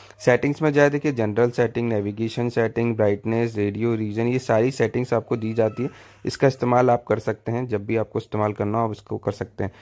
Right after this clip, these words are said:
फैक्ट्री रीसेट, सिस्टम अपडेट, अभी Android टेन वर्जन इसमें बॉक्स पे लिखा है, लेकिन इसके अंदर अपडेट करने पे Android इलेवन भी आपको मिल जाता है। Google असिस्टेंट भी इसके अंदर दिया गया है, तो Google असिस्टेंट का भी इस्तेमाल कर सकते हैं। इसमें आपको, अ, लॉगिन करना होगा, then उसके बाद में ये वर्क करेगा।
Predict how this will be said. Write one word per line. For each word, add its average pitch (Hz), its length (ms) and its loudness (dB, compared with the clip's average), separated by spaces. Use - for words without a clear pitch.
फैक्ट्री 120 380 2
रीसेट, 117 540 2
सिस्टम 147 460 2
अपडेट, 117 320 0
अभी 135 220 2
Android 135 420 2
टेन 139 280 4
वर्जन 120 380 4
इसमें 135 340 0
बॉक्स 107 220 2
पे 139 140 0
लिखा 131 260 0
है, 147 60 4
लेकिन 139 300 0
इसके - 320 -4
अंदर 131 300 4
अपडेट 120 360 0
करने 113 300 0
पे 135 240 0
Android 120 300 0
इलेवन 110 380 0
भी 127 140 -2
आपको 123 380 -2
मिल 117 200 4
जाता 101 260 4
है। - 300 -6
Google 127 320 4
असिस्टेंट 139 520 0
भी 147 80 0
इसके 147 220 -2
अंदर 143 220 2
दिया 139 320 2
गया 135 140 -2
है, 135 120 2
तो 135 160 -2
Google 123 300 2
असिस्टेंट 117 420 -2
का 120 100 2
भी 120 60 -2
इस्तेमाल 117 380 0
कर 117 140 0
सकते 120 300 -2
हैं। 120 60 4
इसमें 117 240 -2
आपको, 113 300 0
अ, 110 640 0
लॉगिन 110 340 4
करना 120 280 0
होगा, 123 220 0
then 147 200 -2
उसके 117 240 -4
बाद 107 280 -2
में 117 80 -2
ये 117 180 -2
वर्क 104 260 -2
करेगा। 98 340 -4